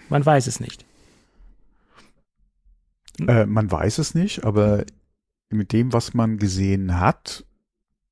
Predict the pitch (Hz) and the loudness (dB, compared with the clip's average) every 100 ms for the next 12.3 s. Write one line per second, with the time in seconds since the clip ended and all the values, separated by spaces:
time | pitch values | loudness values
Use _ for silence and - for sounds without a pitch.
0 | _ _ _ _ _ _ _ _ 117 107 | _ _ _ _ _ _ _ _ -8 -4
1 | 107 123 123 - 123 - 101 - - 87 | 2 2 2 -2 -4 -2 -4 -4 -4 -2
2 | 87 87 - _ _ _ _ - - - | -2 -6 -14 _ _ _ _ -18 -16 -12
3 | - 113 147 120 113 123 131 120 123 - | -4 0 0 2 2 4 4 0 -2 -2
4 | 123 117 117 - 110 131 127 120 113 110 | 0 2 0 0 0 0 0 0 2 0
5 | 113 120 135 120 117 117 - 107 113 120 | 0 0 0 0 2 0 -2 -6 -2 2
6 | 156 - 98 95 95 110 117 101 117 - | 2 2 -2 -2 -6 -6 -6 -2 -2 -2
7 | 107 117 117 110 104 - 117 110 120 - | -2 0 0 -2 -2 -2 -2 -2 -6 -12
8 | _ _ _ - 127 147 156 - _ _ | _ _ _ -2 0 0 -2 -12 _ _
9 | _ - - 143 139 143 131 _ _ _ | _ -6 -2 0 0 -4 -4 _ _ _
10 | - - - - - _ _ _ _ _ | -16 -14 -16 -20 -20 _ _ _ _ _
11 | - - 117 110 - - - - 135 127 | -8 -2 0 -2 -10 -18 -20 -2 2 2
12 | - - | 0 -8